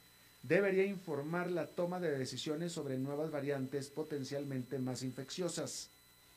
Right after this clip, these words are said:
Nueva Orleans parece haber aprendido del año pasado. Este año los desfiles han sido cancelados y los bares cerrados en partes de esta ciudad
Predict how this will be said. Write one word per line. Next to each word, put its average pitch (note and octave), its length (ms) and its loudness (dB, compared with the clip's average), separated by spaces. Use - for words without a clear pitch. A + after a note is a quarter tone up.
Nueva D3+ 240 4
Orleans E3+ 500 2
parece C3 300 0
haber D#3 180 6
aprendido D#3 560 4
del C3+ 160 4
año D#3+ 200 0
pasado. D#3+ 520 2
Este C3 220 6
año G#3+ 240 8
los F#3 140 2
desfiles E3+ 420 0
han F3 80 0
sido F3+ 220 0
cancelados G3+ 880 4
y G#3+ 120 2
los G3 180 4
bares F#3+ 260 2
cerrados F3 760 2
en D#3 180 0
partes E3+ 760 0
de B2+ 140 0
esta D3+ 240 -4
ciudad D3 460 4